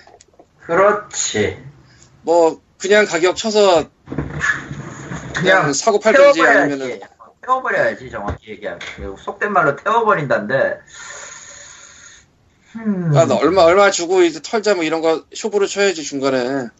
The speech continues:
Speaker 1: 그렇죠.
Speaker 2: 근데 십일 년 지난 지금까지 와서 이게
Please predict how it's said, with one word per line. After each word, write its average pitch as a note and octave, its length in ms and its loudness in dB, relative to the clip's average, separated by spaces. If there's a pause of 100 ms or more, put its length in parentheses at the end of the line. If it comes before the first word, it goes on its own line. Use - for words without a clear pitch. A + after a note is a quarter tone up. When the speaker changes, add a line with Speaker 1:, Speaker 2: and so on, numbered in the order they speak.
(920)
Speaker 1:
그렇죠. A#2+ 1080 -2 (840)
Speaker 2:
근데 - 120 0
십일 G#3+ 300 2
년 F#3+ 680 2 (960)
지난 E3 220 -4
지금까지 F#3+ 380 2
와서 G#3 600 4
이게 C#3+ 380 0